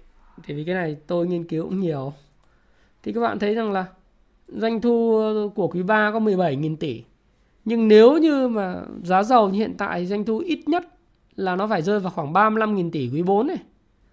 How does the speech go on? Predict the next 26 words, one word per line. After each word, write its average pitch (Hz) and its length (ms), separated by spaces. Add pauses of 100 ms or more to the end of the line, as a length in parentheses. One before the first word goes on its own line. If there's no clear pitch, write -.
(120)
Quý 214 80
bốn 214 220
này 262 100
nó 247 100
vào 214 160
khoảng 165 220
ba 214 180
mươi, 226 540 (160)
ờ, - 240
ba 214 180
mươi 220 140
hai 220 200
đến 220 80
ba 226 60
mươi - 20
lăm 220 160
nghìn 170 180
tỷ. 143 200 (560)
Lợi 208 260
nhuận 208 260
của 165 120
nó, 170 400 (1700)
lợi 202 260
nhuận 202 280
ấy 214 40
hả? 160 160